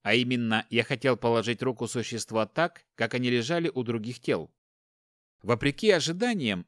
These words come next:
сделать это оказалось несложно. Но как только я скрестил руки у мертвеца, меня настиг ментальный удар огромной силы. Мир вокруг перестал существовать.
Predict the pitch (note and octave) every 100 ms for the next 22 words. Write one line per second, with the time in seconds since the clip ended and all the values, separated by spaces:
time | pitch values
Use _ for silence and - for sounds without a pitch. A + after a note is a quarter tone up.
0 | - G2 F#2+ E3 A3 F3 D3+ G2 F#2 G2+
1 | B2+ C3 A#2+ C#3+ - G3 C#3+ F#2 D2+ -
2 | _ _ _ _ - F2 B2+ D3 E3+ -
3 | G3 F3+ E3+ E3 D#3+ E3 - F3+ D#3+ F3
4 | D#3 C#3+ B2 A#2 - F#2+ G2 - D3 D#3
5 | - _ - G2+ C#3 F3 F3 - F3+ -
6 | C#3+ D3+ - F#3 F3+ E3+ E3+ D#3 C#3 D3
7 | D3 C#3 A#2+ A#2 A#2 A2+ - G#2 E2+ C#2+
8 | _ _ _ _ _ _ _ _ _ _
9 | _ - G2+ E3+ F#3+ D3+ C3 C3 A#2+ -
10 | - G2+ A#2 - C#3+ C#3+ C#3+ B2+ C3+ A#2+
11 | A#2+ C3 B2+ F2 -